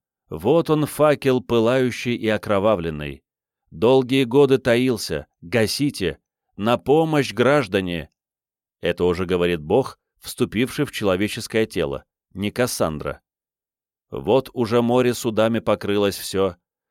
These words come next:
быстрыми, гибель они несут с собой. Вот приближаются, на парусах летят. Скоро берег займёт сила лютая". Часть тридцать вторая.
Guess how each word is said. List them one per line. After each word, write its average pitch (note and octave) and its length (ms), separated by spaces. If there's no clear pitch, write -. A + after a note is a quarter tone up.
быстрыми, B2+ 840
гибель C3 520
они A#2+ 240
несут A#2+ 400
с - 40
собой. G2+ 600
Вот A2 280
приближаются, A2+ 1040
на A2 200
парусах G#2+ 600
летят. G#2+ 500
Скоро F2 420
берег A2+ 360
займёт A2 480
сила B2 400
лютая". F2+ 600
Часть - 380
тридцать F2 320
вторая. C#2+ 500